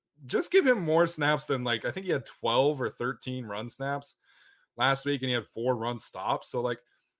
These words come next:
he's incredibly productive, but he's not playing a whole lot. So let's get that guy some more snaps. You know, I, I think that helps everybody stay fresher as well. So, um,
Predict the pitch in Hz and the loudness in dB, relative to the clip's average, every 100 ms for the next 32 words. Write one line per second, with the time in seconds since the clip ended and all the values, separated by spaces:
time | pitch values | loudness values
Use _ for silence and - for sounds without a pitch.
0 | _ - 220 302 220 170 175 170 143 131 | _ -8 -6 -4 -2 4 6 6 2 2
1 | 123 135 135 113 107 - _ 117 107 107 | 4 2 2 0 -2 -8 _ -6 -4 -8
2 | 110 127 131 - 120 123 101 90 98 92 | -4 -2 -2 -6 -6 -6 -6 -10 -10 -8
3 | 90 87 110 127 165 196 185 143 143 143 | -10 -10 -6 -2 -2 0 0 2 2 2
4 | 135 131 123 120 - 117 117 107 - _ | 0 -4 -6 -6 -6 -4 -4 -6 -14 _
5 | _ _ _ _ _ 104 101 104 110 117 | _ _ _ _ _ -10 -8 -8 -6 -8
6 | - 123 135 127 117 - 120 120 - - | -6 -6 -4 -2 -2 -2 -4 -6 -6 -12
7 | 113 123 127 120 110 123 113 - 113 117 | -6 -2 -2 -2 -4 -6 -6 -6 -6 -4
8 | - 120 117 101 90 101 110 110 - 104 | -2 -2 -2 -6 -8 -8 -6 -6 -6 -10
9 | 95 - _ _ _ _ 101 98 95 | -10 -16 _ _ _ _ -12 -12 -12